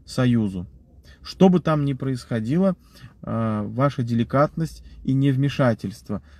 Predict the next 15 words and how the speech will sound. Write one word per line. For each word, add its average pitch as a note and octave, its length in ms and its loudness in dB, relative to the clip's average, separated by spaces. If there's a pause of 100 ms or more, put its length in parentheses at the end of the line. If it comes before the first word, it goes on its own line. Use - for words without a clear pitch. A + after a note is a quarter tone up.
(160)
э, G2+ 120 -8
должны A#2 320 0
стать B2+ 340 -4 (440)
как A2+ 120 -4
бы, A2 300 -2 (300)
м, F#2+ 500 -8
тем, C#3 380 2 (1040)
м, G#2 440 -2
а, F#2+ 460 -4 (1300)
добрым A#2+ 420 4
качеством, A#2+ 720 -2
да, A#2 240 -2 (260)
которым G#2+ 540 -4
вот G2+ 220 -8
вы G#2 560 -2